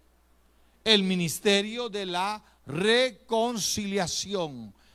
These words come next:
A todos se nos encargó el ministerio de la reconciliación.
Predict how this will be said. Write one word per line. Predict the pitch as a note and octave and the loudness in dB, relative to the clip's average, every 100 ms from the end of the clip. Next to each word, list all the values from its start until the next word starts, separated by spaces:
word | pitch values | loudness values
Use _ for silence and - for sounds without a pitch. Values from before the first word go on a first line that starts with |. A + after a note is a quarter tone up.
| - - | -6 2
A | A3+ | 2
todos | - - D#4 D#4+ D4 A#3+ | 2 2 4 6 4 2
se | - A3 G3+ | 2 2 0
nos | F#3 F3+ | 0 -2
encargó | F3+ D#3+ F3+ D#3+ D#3 G3+ A3+ C4 B3 - _ - | -2 -2 0 0 4 6 8 6 0 -10 _ -2
el | A#3+ A3+ | 4 4
ministerio | G#3 G#3 F#3+ E3 - A#3+ B3 G#3+ F#3+ F3+ F#3 A3 A#3 - _ | 6 2 2 0 0 4 6 6 4 4 4 2 -2 -10 _
de | D#3+ A3+ | 0 4
la | G#3+ G3+ | 4 2
reconciliación. | F#3+ - G3 E3+ F#3+ F#3 F#3 - D4 C#4 F3 A2+ | 0 -2 -2 -2 -2 -2 -4 -4 -6 -10 -12 -18